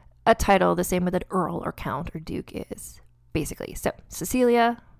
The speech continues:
age twenty-four, married to Christoph. They were married in a far less luxurious ceremony than that of her sister, and their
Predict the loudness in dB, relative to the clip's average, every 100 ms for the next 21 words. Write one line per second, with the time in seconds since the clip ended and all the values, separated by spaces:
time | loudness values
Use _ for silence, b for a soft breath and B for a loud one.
0 | _ -4 -4 -2 0 2 2 0 -8 -4
1 | -4 -4 -4 -4 -2 -4 -6 -18 B B
2 | B B B B B B 2 2 4 2
3 | 2 0 0 -2 -2 -2 2 4 4 4
4 | 2 2 0 -2 0 2 2 2 4 4
5 | 4 0 -2 -2 -2 -2 -4 -8 -8 -6
6 | -4 -2 -2 -2 -4 -10 -14 -4 -2 -2
7 | -4 -8 -4 0 2 2 0